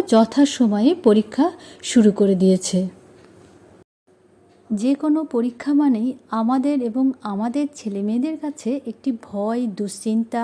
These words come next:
এইসব কাজ করে, কিন্তু আঁকা পরীক্ষা একটু অন্যরকম, যেটা ছেলেমেয়েরা খুব আনন্দের সঙ্গে পরীক্ষা দেয়। আর যখন ওদের মধ্যে এই আনন্দ দেখি, তখন আমার নিজেরও খুব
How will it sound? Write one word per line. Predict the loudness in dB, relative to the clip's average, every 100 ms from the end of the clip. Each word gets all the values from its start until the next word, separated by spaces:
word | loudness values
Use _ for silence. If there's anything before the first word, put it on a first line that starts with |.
| -6 -12 -20 -20 -8
এইসব | -8 -6 -8 -6
কাজ | -8 -8 -12
করে, | -14 -14 -20 _
কিন্তু | -4 -4 -4 -6 -6 -14 _
আঁকা | -8 -6 -6
পরীক্ষা | -6 -4 -6 -6 -6 -6
একটু | -8 -4 -2 -2
অন্যরকম, | -4 -6 -8 -10 -12 -14 -16 -6
যেটা | -6 -4 -8 -8
ছেলেমেয়েরা | -6 0 0 0 -4 -8 -12
খুব | -10 -10 -10 -10
আনন্দের | -6 -4 -4 -6 -8
সঙ্গে | -10 -8 -8
পরীক্ষা | -6 -6 -8 -10 -14
দেয়। | -12 -16 -18 _ _ _ _ -10
আর | -8 -6
যখন | -6 -2 -2
ওদের | -2 -4 -2 0
মধ্যে | 0 -2 -8 -10 -8
এই | -6 -6 -4
আনন্দ | -4 -2 -2 -2 -2
দেখি, | -2 -4 -6 -10 -10 _
তখন | -12 -10 -10 -12 -12
আমার | -10 -8 -8 -10 -6
নিজেরও | -4 -2 -2 -4 -6
খুব | -8